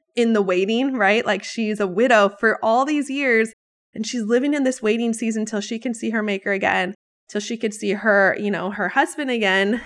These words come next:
when she gets to heaven and joins him. But she's spending that time fasting and praying and really just making Jesus the, like, sole treasure of her heart. And I think that's what's so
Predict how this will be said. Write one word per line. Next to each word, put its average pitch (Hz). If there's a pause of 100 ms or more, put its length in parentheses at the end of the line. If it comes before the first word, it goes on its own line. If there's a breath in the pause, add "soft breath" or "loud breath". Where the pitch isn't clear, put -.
when 196
she 214
gets 180
to 214
heaven 269
and 202
joins 226
him. 220 (520)
But 220
she's 220
spending 254
that 220
time 330
fasting 233
and 180
praying -
and 220
really 226
just 226
making 202
Jesus 202
the, 180
like, -
sole 190
treasure 196
of 180
her 247
heart. - (400)
And 226
I 247
think 233
that's 202
what's 220
so 202